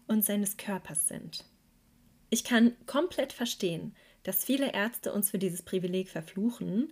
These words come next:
das ihnen selbst verwehrt ist. Das ist das Gute daran, dass wir so eine Schattendisziplin sind.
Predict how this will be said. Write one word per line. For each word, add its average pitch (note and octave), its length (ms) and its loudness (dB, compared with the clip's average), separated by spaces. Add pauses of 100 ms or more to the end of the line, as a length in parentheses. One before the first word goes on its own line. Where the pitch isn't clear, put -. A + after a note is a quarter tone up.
(120)
das - 160 -4
ihnen G3 220 4
selbst F3+ 340 2
verwehrt D#3+ 400 -4
ist. - 380 -4 (260)
Das - 220 0
ist - 160 -4
das C#4 120 -2
Gute - 260 -2
daran, - 500 -2
dass E3+ 240 -4
wir F3 100 0
so E3+ 80 -2
eine E3 200 -2
Schattendisziplin D#3+ 880 -6
sind. D#3+ 340 -8